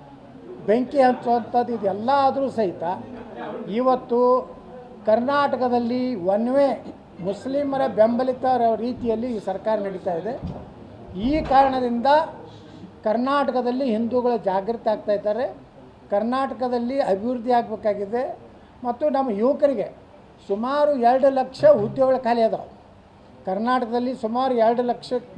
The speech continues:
ಮಿ-, ಮೀರಿ ನೇಮಕಾತಿ ಆಗ್ತಾಯಿಲ್ಲ. ಪೊಲೀಸ್ ಇಲಾಖೆ ಒಂದರಲ್ಲೇ ಸುಮಾರು ಹದಿನೆಂಟು ಸಾವಿರ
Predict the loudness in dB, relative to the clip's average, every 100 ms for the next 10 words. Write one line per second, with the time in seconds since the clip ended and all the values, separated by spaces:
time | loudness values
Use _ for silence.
0 | -10 -10 -12 -16 -8 -2 0 0 -2 -8
1 | -20 -20 -20 -20 -20 -20 -20 -20 -18 -18
2 | -14 -12 -6 -2 -2 2 2 2 0 0
3 | 0 0 -2 -8 -20 -20 -20 -20 -20 -2
4 | 2 4 2 0 2 4 2 2 2 2
5 | 0 0 -2 -4 -4 0 2 2 2 0
6 | -4 -6 0 2 2